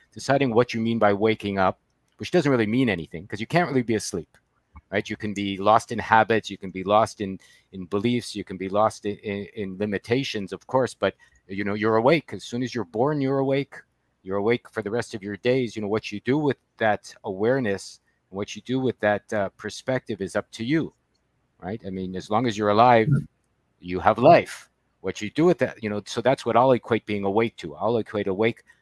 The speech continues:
Speaker 1: to having, let's say, organic life as, as we have. So you're awake. What you do is up to you, you know, internal or external awakening. You know, Campbell and I are gonna talk about that, the difference, but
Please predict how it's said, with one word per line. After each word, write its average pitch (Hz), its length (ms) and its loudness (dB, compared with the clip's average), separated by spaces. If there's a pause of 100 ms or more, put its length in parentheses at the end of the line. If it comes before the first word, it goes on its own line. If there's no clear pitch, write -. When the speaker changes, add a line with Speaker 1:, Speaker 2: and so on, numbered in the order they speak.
(120)
Speaker 1:
to 92 80 -8
having, 98 480 -4 (500)
let's 120 160 -2
say, 120 140 -2
organic 110 540 -2
life 82 280 -4
as, 95 220 -8
as 98 240 -10
we 101 120 -8
have. 87 260 -2
So 92 160 -12
you're 90 200 -6
awake. 120 340 2 (160)
What 104 220 -6
you 104 120 -12
do 123 260 -2
is 98 140 -4
up 98 140 -6
to 104 120 -12
you, 120 260 -4 (360)
you 113 100 -8
know, 101 80 -2
internal 117 480 -2
or 104 80 -2
external 107 380 -2
awakening. 104 440 -2
You 95 80 -6
know, 95 80 -4
Campbell 110 300 -2
and 101 80 0
I 98 40 0
are 98 60 -2
gonna 92 160 -4
talk 123 260 0
about 104 200 0
that, 95 160 0
the 98 80 -12
difference, 117 400 -6
but - 240 -2